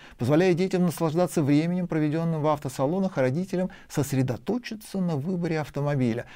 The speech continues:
Кроме того, бренд планирует использовать мультперсонажей в различных маркетинговых материалах и мероприятиях, что поможет укрепить связь между брендом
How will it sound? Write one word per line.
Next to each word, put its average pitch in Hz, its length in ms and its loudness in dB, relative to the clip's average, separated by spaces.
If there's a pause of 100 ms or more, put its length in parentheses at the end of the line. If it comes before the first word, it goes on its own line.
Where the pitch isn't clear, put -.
Кроме 151 240 2
того, 175 220 4
бренд 165 280 0
планирует 160 400 0
использовать 151 600 0 (160)
мультперсонажей 156 1000 -2 (140)
в 135 80 -4
различных 160 600 0
маркетинговых 123 840 -2
материалах 143 680 -2
и 143 80 0
мероприятиях, 170 680 0 (220)
что - 180 -2
поможет 202 420 2
укрепить 185 400 0
связь 185 320 0
между 147 380 0
брендом 180 580 0